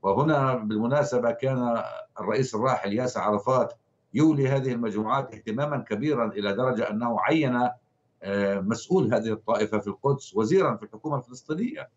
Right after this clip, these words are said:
ولهم تمثيل في المجلس الوطني الفلسطيني، وبالتالي هم يقولون أنهم ضد الصهيونية.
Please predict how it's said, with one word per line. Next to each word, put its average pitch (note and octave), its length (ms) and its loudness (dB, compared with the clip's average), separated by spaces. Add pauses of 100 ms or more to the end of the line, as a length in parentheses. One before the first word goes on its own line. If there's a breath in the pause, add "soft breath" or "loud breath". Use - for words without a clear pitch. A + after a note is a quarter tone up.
(300)
ولهم C#3+ 320 2
تمثيل C#3+ 380 -2
في B2+ 60 -6
المجلس C#3 340 -4
الوطني D3 180 0
الفلسطيني، C3+ 680 0 (380)
وبالتالي C#3+ 520 2
هم D#3+ 160 4
يقولون D3 440 0
أنهم C#3+ 280 0
ضد F3+ 200 0
الصهيونية. F#2 720 -4